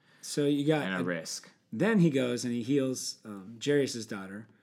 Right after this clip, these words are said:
Speaker 1: But you have a lady who hadn't been anybody's daughter for a long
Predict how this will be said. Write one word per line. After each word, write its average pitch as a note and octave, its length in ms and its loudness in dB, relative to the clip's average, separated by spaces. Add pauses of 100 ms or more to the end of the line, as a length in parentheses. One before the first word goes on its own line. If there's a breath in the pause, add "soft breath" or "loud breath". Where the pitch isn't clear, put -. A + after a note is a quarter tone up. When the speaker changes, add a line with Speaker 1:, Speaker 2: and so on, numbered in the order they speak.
(180 soft breath)
Speaker 1:
But C3 100 -2
you C#3 120 2
have C#3+ 180 4
a C3 60 2
lady D3+ 340 4
who C3 320 4 (600 soft breath)
hadn't E3+ 340 0
been C#3 180 4
anybody's C#3 440 2
daughter A#2+ 360 -2
for B2 160 -4
a A#2 80 -2
long B2 140 -2